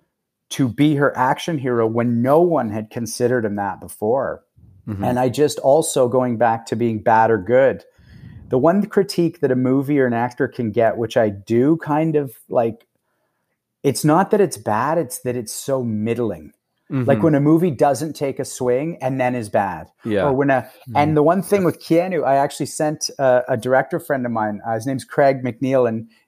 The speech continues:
Speaker 1: actually the last time I was shooting a series in Winnipeg, he, uh, was the director of Candle Cove, Channel Zero.
Speaker 2: Oh, yeah,
Speaker 1: He
Speaker 2: yeah,
Speaker 1: di-
Speaker 2: yeah.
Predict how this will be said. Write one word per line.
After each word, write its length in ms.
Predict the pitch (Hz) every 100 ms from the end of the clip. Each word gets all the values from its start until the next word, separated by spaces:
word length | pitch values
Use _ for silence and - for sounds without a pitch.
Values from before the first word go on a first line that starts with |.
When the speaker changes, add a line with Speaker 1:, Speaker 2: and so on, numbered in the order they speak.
| _ _ _ -
Speaker 1:
actually 240 | 139 139 151
the 60 |
last 240 | 147 156 -
time 140 | 147
I 80 | 127
was 160 | 117
shooting 260 | - 143 131
a 40 |
series 300 | 110 143 123
in 80 | 120
Winnipeg, 420 | 135 156 127 104
he, 300 | 92 117 113
uh, 240 | 110 110 107
was 180 | 120 117
the 60 |
director 380 | 110 123 123 104
of 80 | -
Candle 280 | 123 113 107
Cove, 440 | 117 117 117 -
Channel 260 | - 120 107
Zero. 400 | 113 113 120 127 -
Speaker 2:
Oh, 160 | 151 120
yeah, 180 | 127 123
Speaker 1:
He 60 |
Speaker 2:
yeah, 100 | 135
Speaker 1:
di- 60 | 131
Speaker 2:
yeah. 160 | 123